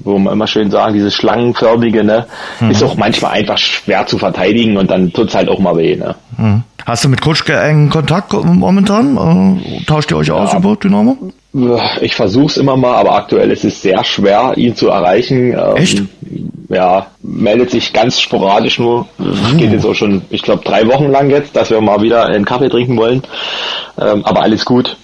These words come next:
Speaker 1: Ähm, ich weiß, was er um die Ohren hat, äh, auch im Privaten drumherum. Und deswegen, wenn er sich meldet, dann bin ich da.
Speaker 2: Muss seinen Geburtstag vielleicht organisieren, hat ja demnächst so
Speaker 1: Hm.
Speaker 2: Halbrunden-Geburtstag.
Speaker 1: Ja, na ja, das kriegt er schon hin.
Speaker 2: Hast du mitbekommen, dass er geehrt worden ist?
Speaker 1: Nee.
Speaker 2: Ja,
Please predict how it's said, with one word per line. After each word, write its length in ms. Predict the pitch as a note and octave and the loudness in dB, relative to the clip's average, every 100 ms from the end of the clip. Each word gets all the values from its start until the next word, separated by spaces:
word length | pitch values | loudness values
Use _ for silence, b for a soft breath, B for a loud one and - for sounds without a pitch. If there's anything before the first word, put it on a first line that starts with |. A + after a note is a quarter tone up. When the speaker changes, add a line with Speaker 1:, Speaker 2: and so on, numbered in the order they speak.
| - | -8
Speaker 1:
Ähm, 240 | G#2+ A2 G#2 | -2 0 0
ich 100 | - | 0
weiß, 200 | A2 A2 | 0 0
was 140 | A2 | 0
er 100 | G#2+ | 0
um 80 | G#2+ | 2
die 80 | G#2+ | 2
Ohren 300 | - A#2 A#2 | 2 2 2
hat, 240 | A2 - - - - | -2 -4 -18 -20 -8
äh, 40 | |
auch 380 | G#2 F#2+ F2 - | -4 -2 -2 -2
im 120 | G#2 | -2
Privaten 480 | G#2 G#2 F2+ G2+ A2+ | -2 0 2 0 -2
drumherum. 500 | G2+ G#2+ G#2 G2+ G#2 | -2 0 2 2 2
Und 220 | G2 E2+ - | 2 0 -2
deswegen, 360 | - D#2+ E2+ - - - | -2 -2 -2 -8 -12 -6
wenn 140 | F#2+ G2 | -4 -2
er 100 | F#2+ | -2
sich 160 | G2 | -2
meldet, 360 | F2+ F2+ F2+ - | -2 -2 -2 -4
dann 160 | F2 | -4
bin 100 | E2+ | -2
ich 140 | F2+ - | -4 -4
da. 320 | - F2+ - - _ _ _ - | -4 -4 -6 -12 _ _ _ -2
Speaker 2:
Muss 180 | G2 | -2
seinen 160 | - G#2 | 0 0
Geburtstag 400 | F#2+ D3+ - A2+ | 0 -2 -2 -4
vielleicht 240 | A2 F#2+ | -2 -2
organisieren, 500 | G#2+ G2+ G2+ G2 G#2 | -2 0 2 2 2
hat 100 | G#2+ | 2
ja 100 | B2 | 0
demnächst 440 | A2+ A#2 A#2+ A#2 - - | 2 2 2 0 -4 -6
so 100 | A#2+ | -2
Speaker 1:
Hm. 140 | A#2 | -2
Speaker 2:
Halbrunden-Geburtstag. 1080 | B2 F3 C3+ A#2 A2 G2+ F#2+ F#2+ - C#2 - _ | 0 -2 0 2 2 2 0 -2 -2 -4 -6 _
Speaker 1:
Ja, 260 | - F#2 - - _ _ - | -6 -4 -6 -10 _ _ -8
na 60 | |
ja, 340 | F2+ - E2 - - | -8 -8 -16 -20 -10
das 80 | |
kriegt 180 | - - | -6 -4
er 60 | F#2+ | -4
schon 140 | F#2+ | -2
hin. 160 | F#2 F#2+ - - | -2 -4 -8 -8
Speaker 2:
Hast 160 | B2 C3 | -4 0
du 40 | |
mitbekommen, 400 | C#3 D#3 E3+ E3 | -2 0 0 2
dass 120 | D3 | 2
er 80 | B2 | 0
geehrt 280 | A#2+ D3+ F#3 | 0 -2 0
worden 200 | C3 A2+ | 0 0
ist? 320 | E2 - - _ - | 0 -4 -10 _ -6
Speaker 1:
Nee. 260 | G2+ C3 G#3+ B B B G2+ | 0 2 0 B B B -6
Speaker 2:
Ja, 460 | G2 B2+ F#3+ - | -2 0 0 -2